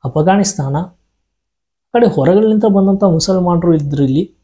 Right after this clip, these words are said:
ಆದ್ರೆ ನಮ್ಮ ಭಾರತೀಯ ಮುಸ್ಲಿಮರು ಇಲ್ಲಿ ನಮ್ಮ ಭಾರತದಲ್ಲಿ ಇದ್ರು ಖರೆ, but ಅವ್ರನ್ನ ಸೈನ್ಯದಲ್ಲಿ ಏನ್ ಮಾಡ್ತಿದ್ಲಪ್ಪ ಅಂದ್ರೆ ಸೇರಿಸ್ಕೊಳ್ತಿದ್ದಿಲ್ಲ. ಹಾಗಾದ್ರೆ ಭಾರತೀಯ ಮುಸ್ಲಿಮರನ್ನು ಸಾ-,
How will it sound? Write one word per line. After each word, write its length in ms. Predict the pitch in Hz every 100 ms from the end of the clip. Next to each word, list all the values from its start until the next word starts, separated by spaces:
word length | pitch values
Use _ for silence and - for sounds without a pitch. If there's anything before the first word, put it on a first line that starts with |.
| _ _ 143
ಆದ್ರೆ 160 | 151
ನಮ್ಮ 280 | 156 151 135
ಭಾರತೀಯ 360 | 139 160 - 202
ಮುಸ್ಲಿಮರು 920 | 170 175 170 165 160 175 165 160 _
ಇಲ್ಲಿ 240 | 151 180
ನಮ್ಮ 180 | 170 147
ಭಾರತದಲ್ಲಿ 460 | 139 143 165 156 143
ಇದ್ರು 180 | 135 139
ಖರೆ, 440 | 160 180 _ _ _
but 180 | 196 190
ಅವ್ರನ್ನ 260 | 190 190 160
ಸೈನ್ಯದಲ್ಲಿ 760 | - - 156 190 220 208 208
ಏನ್ 140 | 190 185
ಮಾಡ್ತಿದ್ಲಪ್ಪ 460 | 175 170 165 160
ಅಂದ್ರೆ 180 | 160 156
ಸೇರಿಸ್ಕೊಳ್ತಿದ್ದಿಲ್ಲ. 760 | - 151 147 - 135 135 127 120
ಹಾಗಾದ್ರೆ 1400 | - _ _ _ _ _ _ _ 165 180 120 135 202 _ _ 135
ಭಾರತೀಯ 400 | 240 247 - 240
ಮುಸ್ಲಿಮರನ್ನು 680 | 226 202 220 220 214 208 214
ಸಾ-, 480 | - - 123 135